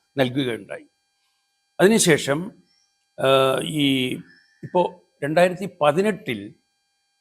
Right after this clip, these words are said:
കേരള ഗവൺമെന്റിന്റെ ലൈഫ് ടൈം അച്ചീവ്മെന്റ് അവാർഡും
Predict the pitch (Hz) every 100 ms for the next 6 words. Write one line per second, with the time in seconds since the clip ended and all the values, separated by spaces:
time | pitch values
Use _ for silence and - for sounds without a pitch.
0 | - 160 185 180 151 147 165 175 156 143
1 | 135 127 131 147 190 - 208 185 160 160
2 | 160 151 139 143 143 135 147